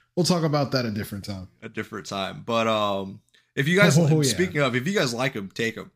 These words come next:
Speaker 2: Like, I'm not turning them into N F Ts. I'm not doing any goofy shit. Take 'em. Um,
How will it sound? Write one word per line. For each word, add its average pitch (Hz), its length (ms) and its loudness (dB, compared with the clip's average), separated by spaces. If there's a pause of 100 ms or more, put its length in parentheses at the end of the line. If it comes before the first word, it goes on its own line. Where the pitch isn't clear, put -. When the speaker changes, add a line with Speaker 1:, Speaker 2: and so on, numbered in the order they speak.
Speaker 2:
Like, 107 180 -6
I'm 117 100 0
not 123 220 -2
turning 127 280 -4
them 117 140 -4
into 107 180 -6
N 107 120 -8
F 98 140 -10
Ts. 120 360 -4
I'm 110 80 -6
not 104 160 -6
doing 104 160 -6
any 101 140 -6
goofy 104 320 -12
shit. 101 320 -10
Take 110 260 -6
'em. 104 260 -10 (380)
Um, 98 600 -4